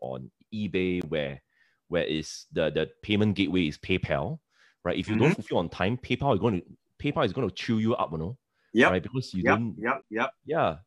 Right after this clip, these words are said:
Speaker 1: And the fulfillment on time depends on the seller, what, right? See whether the seller want to give you the, the tracking number or not. <laughs> If the seller
Speaker 2: Yep.
Speaker 1: forgot to give,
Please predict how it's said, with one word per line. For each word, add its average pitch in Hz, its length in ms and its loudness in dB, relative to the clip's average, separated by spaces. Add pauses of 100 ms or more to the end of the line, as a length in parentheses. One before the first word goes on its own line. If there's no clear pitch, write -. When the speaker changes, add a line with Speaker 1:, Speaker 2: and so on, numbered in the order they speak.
Speaker 1:
And 127 200 4
the 123 100 4
fulfillment 151 400 0
on 185 120 0
time 131 240 -2
depends 107 420 -4
on 95 100 0
the 80 60 -2
seller, 92 380 2
what, 78 220 -2 (500)
right? 95 240 2 (220)
See - 200 0
whether 117 200 6
the 98 100 4
seller 110 240 6
want 113 140 4
to 90 40 2
give 95 200 0
you 107 100 6
the, 82 320 4
the 78 100 0
tracking 98 260 -4
number 87 220 2
or 85 80 4
not. 73 200 -2
<laughs> - 60 -14 (400)
If 110 160 2
the 110 120 4
seller 127 220 4
Speaker 2:
Yep. 139 80 2
Speaker 1:
forgot 131 320 2
to 92 60 2
give, 95 400 2